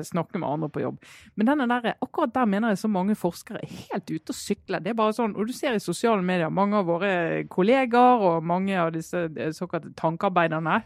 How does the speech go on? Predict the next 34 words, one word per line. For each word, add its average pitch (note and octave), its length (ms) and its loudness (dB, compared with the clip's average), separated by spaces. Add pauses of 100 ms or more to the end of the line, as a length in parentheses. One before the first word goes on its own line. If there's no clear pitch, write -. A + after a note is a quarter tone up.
(120)
om F#3 80 -4
vi E3+ 160 -6
kan D#3+ 80 -6
kalle F3+ 240 2
det E3+ 80 2
det, A#3+ 120 2 (440)
bare - 140 -2 (100)
kaster D#4 320 2
seg A3+ 160 4
på. G#3 80 4 (720)
Kommer D#4 240 8
en B3+ 80 8
ny - 80 -
rapport, A#3 400 2
et - 160 0
eller F#3 160 6 (140)
annet. - 220 -4 (240)
Dette D#4+ 240 6
viser C4+ 400 10
at G3 240 4
åpne A#3 240 4
kontorlandskap, G3+ 640 4
det A3 80 -4
er G#3 80 2
en F3+ 80 -4
krise, F#3 320 -4
det D#3+ 80 -2
er D#3+ 60 -4
en D#3 60 -10
krise. D3+ 280 -8
Men C4+ 140 -4
en D4 80 -6
helt - 180 -8
useriøs C#4+ 640 0